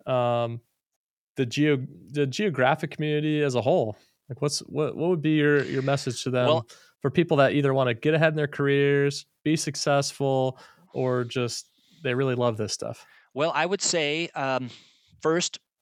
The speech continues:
Speaker 2: reminding folks what we just talked about with, uh, John Snow and the cholera epidemic of eighteen fifty-four is a good example of, yes,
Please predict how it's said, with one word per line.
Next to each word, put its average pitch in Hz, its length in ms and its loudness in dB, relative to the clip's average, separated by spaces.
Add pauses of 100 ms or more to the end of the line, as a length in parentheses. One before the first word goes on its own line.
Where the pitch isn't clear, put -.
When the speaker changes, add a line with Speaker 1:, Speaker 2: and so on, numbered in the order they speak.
(1000)
Speaker 2:
reminding 139 560 -4
folks 143 380 -4
what 139 120 -4
we 135 100 -8
just 135 200 -4
talked 143 240 -4
about 131 260 -2
with, 120 360 -6
uh, 120 180 2
John 127 280 -2
Snow 127 500 -2
and 117 100 -6
the 117 80 -6
cholera 123 380 -2
epidemic 117 500 -8
of 107 100 -10
eighteen 117 300 -10
fifty-four 117 460 -8
is 107 100 -4
a 107 40 -10
good 113 160 -6
example 107 440 -8
of, 104 260 -6
yes, 120 380 -4